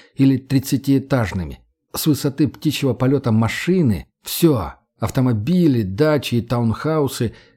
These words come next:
казалось деталями конструктора Лего. "Твою ж мать!" — Малютин хлопнул себя по лбу.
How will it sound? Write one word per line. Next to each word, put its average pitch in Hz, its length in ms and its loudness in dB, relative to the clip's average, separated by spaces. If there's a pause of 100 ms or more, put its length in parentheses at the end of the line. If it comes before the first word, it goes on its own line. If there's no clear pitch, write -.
(140)
казалось 147 500 0
деталями 147 520 0
конструктора 131 760 -2
Лего. 120 500 2 (800)
"Твою 120 460 0
ж 95 120 -2
мать!" — 113 420 2 (440)
Малютин 135 420 2
хлопнул 131 440 0
себя 120 300 0
по - 160 -4
лбу. 98 320 -2